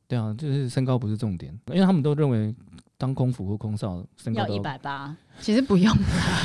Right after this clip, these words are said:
Speaker 2: 哦，不用，
Speaker 1: 我就是没有。
Speaker 2: 是不是？
Speaker 1: 其实我搞不好也是因为
Speaker 2: 我知道你没有。
Speaker 1: 我是因为长相。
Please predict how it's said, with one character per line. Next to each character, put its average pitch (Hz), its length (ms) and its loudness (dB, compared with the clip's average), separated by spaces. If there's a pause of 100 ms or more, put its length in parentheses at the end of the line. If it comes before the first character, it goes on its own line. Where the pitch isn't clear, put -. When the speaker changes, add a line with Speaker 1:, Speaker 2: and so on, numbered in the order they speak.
(140)
Speaker 2:
哦， 269 80 2 (120)
不 214 80 -6
用， 240 260 2
Speaker 1:
我 202 80 2
就 202 120 -2
是 185 140 -2
没 180 220 -4
有。 190 100 -8 (300)
Speaker 2:
是 359 140 0 (160)
不 - 80 -8
是？ 302 120 -8
Speaker 1:
其 156 120 4
实 - 80 4
我 175 80 8
搞 120 140 0
不 147 80 6
好 139 60 6
也 - 20 4
是 - 0 -
因 - 0 -
为 - 20 4
Speaker 2:
我 233 60 2
知 247 80 2
道 285 100 6
你 233 100 6
没 151 180 2
有。 147 220 -2
Speaker 1:
我 117 60 0
是 147 80 0
因 139 60 2
为 139 60 -2
长 92 160 -4
相。 90 220 -6